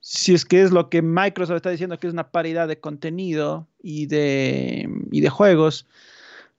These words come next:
pues yo creo que Microsoft sí se va a comprometer al menos a lanzar diez años de juegos que, si esto sale en Xbox, tiene que salir en Nintendo, eh, o, y en GeForce Now, me imagino. Algo así debe <laughs> ser el contrato, si no,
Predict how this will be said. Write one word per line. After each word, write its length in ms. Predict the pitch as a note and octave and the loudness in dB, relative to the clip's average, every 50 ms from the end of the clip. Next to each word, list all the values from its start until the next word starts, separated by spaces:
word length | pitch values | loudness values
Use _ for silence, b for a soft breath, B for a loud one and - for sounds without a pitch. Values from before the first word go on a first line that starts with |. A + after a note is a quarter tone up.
| _ _ _ _ | _ _ _ _
pues 840 | - F3 F3 F3 E3+ E3 E3 D#3+ D#3+ D#3+ D3+ C#3+ C#3+ C#3+ C#3+ C#3+ C3+ C3+ C3+ C3+ C3+ | 2 4 6 8 8 8 6 6 6 4 4 2 0 -4 -6 -6 -8 -10 -12 -10 -2
yo 200 | C3 F3 F3 E3+ | 0 0 0 2
creo 160 | - F3 F3 - | 0 -2 -2 -2
que 80 | F3 | -2
Microsoft 480 | E3 E3+ E3+ E3 F3 E3+ C#3 E3+ D#3+ C3+ _ | -2 -2 -2 -2 -2 -4 -4 -4 -8 -8 _
sí 280 | - - - - E3+ D3 | -20 -20 -10 -8 -6 -2
se 80 | E3 | 0
va 80 | E3 E3 | 0 0
a 40 | D#3+ | 0
comprometer 460 | E3+ D#3+ D#3+ E3 E3 D#3+ C#3 G#3+ A3 | -2 -4 -4 -6 -6 -6 -6 -4 -2
al 80 | F3+ | -2
menos 180 | F3 G3+ F#3+ E3 | -2 -4 -8 -8
a 20 | E3+ | -8
lanzar 440 | D#3+ D#3+ D#3+ - F3+ E3+ D#3+ C#3 C3 | -8 -8 -8 -6 -6 -6 -6 -8 -8
diez 680 | C3+ E3+ F#3+ G#3 A#3 B3 A3 - - - - - - - | -4 2 4 4 4 4 0 -4 -10 -12 -12 -14 -12 -4
años 460 | - F#3 G3 G3+ G3 G3+ G3+ F#3 D#3 | -2 -2 -2 -2 -4 -6 -8 -10 -8
de 80 | D3 D3+ | -10 -12
juegos 500 | - - - F#3 F3 E3+ E3 E3 D#3+ - _ | -12 -2 0 0 0 2 0 -4 -6 -8 _
que, 280 | - D3 C#3+ C#3 - _ _ _ _ _ | -10 -10 -10 -10 -12 _ _ _ _ _
si 140 | - F3 | -10 -10
esto 180 | E3 - F3+ E3+ | -8 -4 -6 0
sale 220 | - F#3+ F#3+ F#3+ | 2 2 2 2
en 180 | G3 A#3 A#3+ F#3+ | 2 0 -4 -4
Xbox, 180 | F3+ G#3 F#3+ - | -4 -6 -6 -4
tiene 140 | F3+ E3 | -6 -8
que 40 | D3+ - | -6 -6
salir 160 | D#3 D#3 D3 | -6 -6 -6
en 100 | C#3 C3+ | -6 -8
Nintendo, 640 | C3 C3 - - - - - - - - - - E3 - | -8 -10 -12 -14 -16 -16 -16 -16 -18 -18 -18 -18 -18 -16
eh, 320 | - - - - - - - - - _ | -16 -16 -14 -16 -16 -18 -20 -20 -20 _
o, 240 | - D3 D3+ D3+ - | -6 -4 -4 -4 -2
y 180 | - E3+ E3+ E3 | 2 2 4 4
en 760 | D3+ D3 D3 D3 C#3+ C#3+ C#3+ C#3 A#2+ - - - - - - _ _ _ _ _ _ | 4 2 -2 -2 -2 -2 -2 -4 -4 -6 -8 -10 -12 -16 -18 _ _ _ _ _ _
GeForce 500 | G3+ D3+ C#3 D#3 C#3 - D#3 D3+ C3+ D3+ | -2 2 4 4 4 6 4 4 4 4
Now, 240 | E3 D#3+ D3 C3+ - | 4 4 2 0 -4
me 80 | - | -8
imagino. 420 | C#3+ D3+ D#3 D3 C3+ C#3 - - - - | -12 -10 -10 -10 -10 -10 -12 -14 -6 0
Algo 240 | F3 G#3 A3 A3+ A#3+ | 2 2 4 4 2
así 160 | G3 F#3 A3 | 2 2 2
debe 200 | A3 G#3 G3 F3+ | 2 2 2 0
<laughs> 0 | |
ser 260 | - - - A3+ G#3 | -2 -4 -4 -4 -4
el 80 | F3 - | -4 -4
contrato, 400 | - D#3 D3 C#3 F#3+ F3+ F3+ - | -8 -10 -8 -6 -8 -8 -8 -12
si 80 | - D3 | -12 -10
no, 180 | D3 C3+ D#3+ | -10 -10 -10